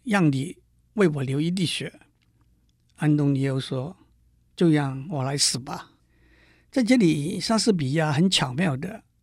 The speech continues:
留下两个伏笔：一个是慈悲，mercy这个字，一个是一滴血，one drop of blood这个词。这位年轻的法学博士先询问夏洛克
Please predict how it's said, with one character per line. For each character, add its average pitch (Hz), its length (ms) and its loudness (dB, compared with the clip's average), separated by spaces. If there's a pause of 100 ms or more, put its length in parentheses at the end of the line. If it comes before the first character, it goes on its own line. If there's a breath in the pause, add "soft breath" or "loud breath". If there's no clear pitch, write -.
(160)
留 156 160 -2
下 170 200 -2
两 135 260 -4
个 127 240 -4
伏 147 200 -4
笔： - 240 -6 (720)
一 240 140 2
个 185 200 2
是 131 360 -4
慈 - 300 2
悲， 190 300 2 (260)
mercy 180 600 4 (100)
这 - 120 -4
个 135 120 -2
字， - 260 -6 (680)
一 233 140 6
个 254 120 8
是 156 340 4
一 214 180 0
滴 175 180 4
血， - 340 -4 (380)
one 170 260 4
drop 156 280 0 (300)
of 127 220 -6
blood 151 220 2 (340)
这 156 120 -6
个 139 80 -6
词。 - 360 -4 (1080)
这 285 120 2
位 247 200 6
年 208 180 6
轻 247 200 6
的 190 280 0
法 139 220 -8
学 160 180 -6
博 165 180 -4
士 - 340 -6 (460)
先 208 300 -2
询 151 260 -2
问 151 220 -2
夏 202 180 0
洛 135 140 -6
克 - 280 -6